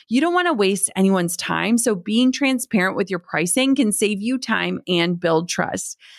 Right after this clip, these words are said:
I know some people say, "Don't list your prices," but I always included a starting at with a price point because it just helps people see if they're even in the ballpark of if they can afford you or not.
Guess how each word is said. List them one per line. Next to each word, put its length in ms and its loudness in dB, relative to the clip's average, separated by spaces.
I 80 -2
know 160 2
some 260 0
people 220 2
say, 220 0
"Don't 420 -2
list 240 0
your 80 2
prices," 540 0
but 240 -2
I 240 0
always 280 0
included 520 0
a 260 -4
starting 720 -2
at 360 -4
with 160 2
a 60 2
price 320 -2
point 260 -2
because 380 0
it 140 -2
just 200 0
helps 240 -2
people 240 2
see 220 0
if 100 -2
they're 260 0
even 240 0
in 120 2
the 100 0
ballpark 560 0
of 260 -2
if 160 -2
they 120 0
can 140 -4
afford 360 0
you 160 -2
or 120 0
not. 320 0